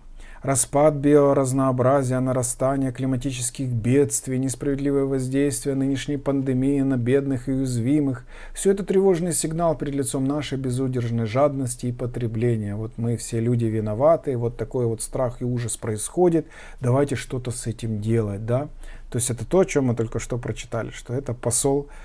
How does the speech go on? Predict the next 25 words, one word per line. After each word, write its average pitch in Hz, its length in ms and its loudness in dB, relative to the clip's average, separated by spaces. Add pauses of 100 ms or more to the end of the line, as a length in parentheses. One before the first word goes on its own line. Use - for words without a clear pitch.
(260)
а, 113 240 -2
масонского 123 680 0
царства, 120 500 2
по 104 140 -6
сути - 300 -6
дела, 113 320 0
который 110 340 -4
за 127 220 4
объединение 117 840 2
всех 123 340 -2
и 113 60 -4
вся. 107 320 -6 (680)
Наша 208 260 2
постоянная 202 520 2
потребность 190 580 2
в 156 40 0
росте, 160 380 2
бесконечный 156 600 -2
цикл 156 320 0
производства 143 640 2
и - 20 2
потребления 139 480 0
истощают 131 540 -2
мир 135 240 2
природы. 123 800 2